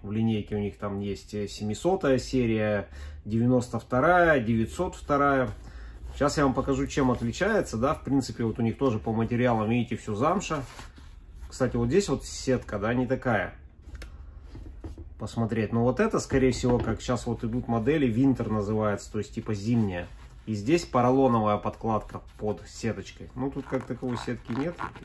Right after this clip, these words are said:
И И на язычке, видите,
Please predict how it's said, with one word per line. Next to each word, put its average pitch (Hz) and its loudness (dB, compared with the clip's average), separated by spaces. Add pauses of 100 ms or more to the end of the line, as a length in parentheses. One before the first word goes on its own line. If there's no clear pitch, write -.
И 101 -6 (1800)
И 139 4
на 120 4
язычке, 120 2
видите, 120 2